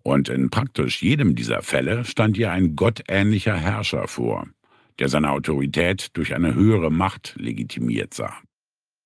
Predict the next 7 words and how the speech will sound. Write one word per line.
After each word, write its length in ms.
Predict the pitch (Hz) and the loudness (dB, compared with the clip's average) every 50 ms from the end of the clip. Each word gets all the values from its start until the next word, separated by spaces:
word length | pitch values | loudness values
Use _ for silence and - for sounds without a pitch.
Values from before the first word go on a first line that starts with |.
| _ _ _ _ _ _ _ _ _ _ _ - | _ _ _ _ _ _ _ _ _ _ _ 4
Dieser 420 | - 131 123 160 160 143 139 127 101 | 4 6 8 8 6 6 6 4 4
Herrschaftsanspruch 960 | 98 113 127 - - 139 113 - - 73 80 - - - - 135 120 104 - | 4 2 0 0 0 0 -2 -2 -2 -2 -2 -2 0 2 2 2 2 2 0
wurde 220 | 92 98 98 104 | 0 0 2 2
durch 180 | 101 104 101 - | 2 2 2 2
die 140 | - 98 80 | 0 -2 -2
Kirche 460 | - - 123 95 90 - - 69 53 | 0 0 0 0 0 -2 -4 -4 -4
untermauert. 760 | 50 65 71 78 90 92 90 67 60 50 50 - - - - | -2 -2 -2 0 0 0 0 0 0 -2 -4 -6 -10 -16 -20